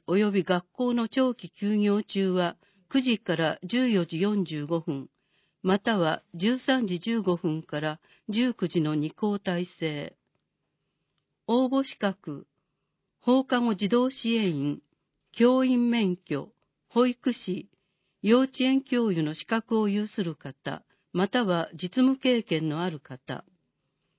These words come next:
業務内容、小学生の保育業務、学童保育。勤務期間、採用日から令和七年三月三十一日。給与、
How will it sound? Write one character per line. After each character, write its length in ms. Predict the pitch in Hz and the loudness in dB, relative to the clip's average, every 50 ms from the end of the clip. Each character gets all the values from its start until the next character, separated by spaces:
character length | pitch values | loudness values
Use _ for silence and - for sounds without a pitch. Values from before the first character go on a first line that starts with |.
| _ _ _ _ _ | _ _ _ _ _
業 200 | 190 185 226 262 | 2 4 4 6
務 180 | 269 262 254 254 | 6 4 2 2
内 340 | 247 247 240 220 190 160 147 | 0 0 0 -2 -2 -2 -2
容、 320 | 147 147 147 147 156 - - _ _ _ _ _ _ _ _ _ | -4 -4 -4 -6 -8 -12 -16 _ _ _ _ _ _ _ _ _
小 280 | _ - - 262 269 269 | _ -2 2 4 4 4
学 240 | 269 277 277 269 - - | 4 2 0 -2 -4 -4
生 180 | - 208 180 170 | -2 0 0 2
の 140 | 165 165 156 | 0 -2 -2
保 160 | 165 208 214 | -2 -2 -2
育 240 | 233 - - 226 202 | -2 -2 -2 -4 -2
業 300 | 196 220 208 190 170 143 | 0 0 0 0 -2 -4
務、 240 | 139 143 147 - - _ _ _ _ _ _ _ _ _ _ _ | -6 -8 -8 -10 -14 _ _ _ _ _ _ _ _ _ _ _
学 300 | 175 180 190 190 - 247 | -4 -2 -2 -2 -2 -2
童 240 | 214 247 247 233 240 | -2 0 0 0 -2
保 160 | - - 214 | -2 -2 -2
育。 400 | 185 160 - _ - 156 131 - _ _ _ _ _ _ _ _ _ _ _ _ _ _ _ | -2 -4 -6 _ -12 -12 -12 -12 _ _ _ _ _ _ _ _ _ _ _ _ _ _ _
勤 380 | - 247 254 269 262 254 262 269 | 2 4 6 6 6 4 2 0
務 20 | |
期 160 | - - - | -4 -8 -8
間、 320 | - 202 170 156 147 147 - - _ _ _ _ _ _ _ - - | -4 -4 -4 -4 -6 -8 -12 -16 _ _ _ _ _ _ _ -6 -2
採 240 | 240 247 269 269 269 | 0 2 2 2 2
用 200 | 277 269 254 220 | 2 2 2 0
日 140 | 170 170 - | -2 -4 -6
か 160 | - 160 147 | -6 -6 -4
ら 240 | 156 151 151 - - _ _ _ _ _ _ | -4 -4 -4 -6 -10 _ _ _ _ _ _
令 260 | 208 226 262 277 262 | 0 2 4 4 4
和 140 | 240 208 175 | 2 2 0
七 300 | 170 170 165 190 208 202 | 0 0 0 0 0 2
年 240 | 185 165 156 160 165 | 0 0 -2 -4 -4
三 280 | - - 254 240 226 | -2 -2 -2 0 0
月 140 | 196 175 - - - - | 0 -2 -2 -6 -8 -6
三 200 | 214 214 208 196 | -4 -2 -2 -2
十 280 | 170 - 160 147 143 143 | -4 -4 -8 -8 -8 -8
一 240 | 139 - - 175 | -10 -8 -6 -4
日。 520 | 160 160 156 151 - - - - 147 - - _ _ _ _ _ _ _ _ _ _ _ _ _ _ _ | -2 -2 -4 -4 -8 -12 -12 -10 -10 -10 -12 _ _ _ _ _ _ _ _ _ _ _ _ _ _ _
給 320 | - - 269 262 240 202 | -2 2 2 4 4 2
与、 260 | 170 147 147 156 - | 0 -2 -4 -6 -8